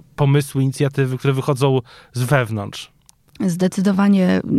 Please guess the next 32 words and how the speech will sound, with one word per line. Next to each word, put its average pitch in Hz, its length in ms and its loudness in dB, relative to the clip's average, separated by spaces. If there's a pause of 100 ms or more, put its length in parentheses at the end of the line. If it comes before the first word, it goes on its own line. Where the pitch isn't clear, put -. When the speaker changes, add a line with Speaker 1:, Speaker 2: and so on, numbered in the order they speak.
(160)
Speaker 2:
Jest 247 200 2
to 226 100 0
oczywiście 220 380 0
pomieszanie, 233 540 4
no 185 80 4
bo 175 120 0
pewien 180 280 0
plan 202 300 4
na 180 100 2
kampanię, 180 600 2
inicjatywy 175 640 0
to 175 120 -2
jest 170 240 -2
jedno, 170 320 2 (440)
ale 214 200 4
dzisiaj 247 360 0
jesteśmy 233 420 0
w - 120 -6 (180)
polityce, 220 460 0
która 208 260 0
dzieje 208 260 2
się 208 160 0
przez 196 200 0
dwadzieścia 190 420 0
cztery 185 240 0
godziny 185 280 4
na 180 120 4
dobę, 170 200 2
siedem 170 240 2
dni 165 160 2
w - 60 -14
tygodniu. - 420 -2